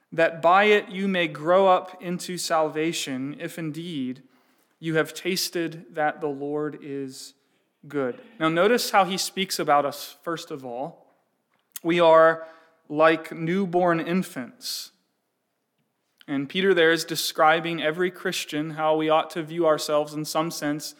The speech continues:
no matter what stage of the Christian life we are at. We are all like newborn infants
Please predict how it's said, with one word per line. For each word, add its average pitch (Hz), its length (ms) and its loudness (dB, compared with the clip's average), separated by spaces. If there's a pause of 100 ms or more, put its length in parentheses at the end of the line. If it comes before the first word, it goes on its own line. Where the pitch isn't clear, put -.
(200)
no 156 80 0
matter 180 260 4
what 170 180 2
stage 170 480 -2
of 160 100 -12
the 165 80 -10
Christian 156 400 -10
life 147 420 -8 (400)
we 156 120 -2
are 147 140 4
at. 143 240 2
We 160 120 0
are 156 120 4
all 160 420 4
like 151 340 0
newborn 147 720 -2
infants 165 760 -10